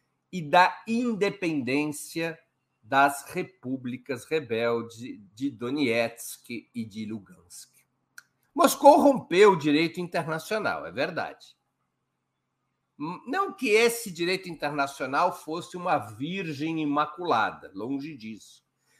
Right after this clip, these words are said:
Desde mil novecentos e quarenta e cinco, os Estados Unidos seguidamente fazem trapo das leis internacionais quando lhes convém, patrocinando uma,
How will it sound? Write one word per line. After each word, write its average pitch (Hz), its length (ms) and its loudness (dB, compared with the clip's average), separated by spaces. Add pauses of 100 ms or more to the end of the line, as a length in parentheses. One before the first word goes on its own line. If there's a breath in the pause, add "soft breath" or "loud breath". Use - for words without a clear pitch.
(160)
Desde 165 380 2
mil 156 140 2
novecentos 151 380 2
e 143 40 -8
quarenta 131 360 -4
e 117 80 -8
cinco, 185 420 -10
os 156 80 -6
Estados 143 460 2
Unidos 143 640 -2 (240)
seguidamente 190 1160 0
fazem 185 520 -6 (160)
trapo 190 520 6
das 113 200 -6
leis 127 280 -6
internacionais 120 1080 -4 (340)
quando 165 280 -2
lhes 170 180 -4
convém, 135 800 -2 (320)
patrocinando 156 800 -2
uma, 202 140 -6